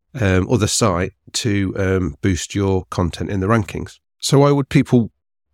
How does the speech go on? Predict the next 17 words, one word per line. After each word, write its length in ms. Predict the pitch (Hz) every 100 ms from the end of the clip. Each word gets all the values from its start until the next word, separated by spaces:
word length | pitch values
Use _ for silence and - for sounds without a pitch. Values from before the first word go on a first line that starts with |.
| -
even 180 | 117
consider 560 | 113 104 - 127 95 87 - _ _ _ _ _
putting 160 | - 127
content 380 | - 113 101 120
on 80 | 107
another 220 | 101 92
site 280 | - 101 -
to 100 | 104
make 200 | 92 -
it 80 |
rank? 200 | 104 95 - _ _ _ _ _ _ _ _ -
Well, 220 | 135 120 104 _ _ _ _ _ _ _ _
in 140 | - 135
a 40 |
lot 120 | 160
of 40 | -
cases, 580 | - 113 - 110 113